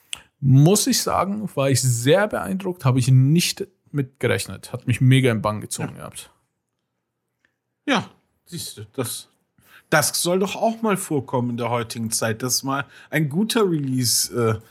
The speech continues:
Speaker 2: stattfindet.
Speaker 1: Mhm. Ich bin mal sehr, sehr gespannt, weil diese Woche am Donnerstag oder Freitag, weiß ich jetzt nicht mehr so genau, äh, kam Trek to Yomi raus.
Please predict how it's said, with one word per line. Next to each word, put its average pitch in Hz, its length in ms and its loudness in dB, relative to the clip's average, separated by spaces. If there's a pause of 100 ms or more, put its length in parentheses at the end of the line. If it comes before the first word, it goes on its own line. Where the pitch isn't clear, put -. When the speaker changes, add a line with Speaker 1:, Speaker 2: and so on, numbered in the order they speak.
(120)
Speaker 2:
stattfindet. 131 760 0
Speaker 1:
Mhm. 127 180 6 (240)
Ich - 160 2
bin 151 120 8
mal 139 180 6
sehr, 110 520 2
sehr 101 220 -6
gespannt, - 480 -4
weil 104 340 0
diese 123 380 2
Woche 110 500 -4
am 107 840 -12 (1040)
Donnerstag 185 400 0
oder 156 100 0
Freitag, 156 400 -4
weiß 127 140 2
ich 127 80 0
jetzt 123 140 -4
nicht 117 100 -2
mehr 139 100 -2
so 135 80 -8
genau, 139 220 -6 (200)
äh, 123 540 2
kam 127 380 -2
Trek 151 240 -2
to 147 80 0
Yomi 135 320 2
raus. - 400 -6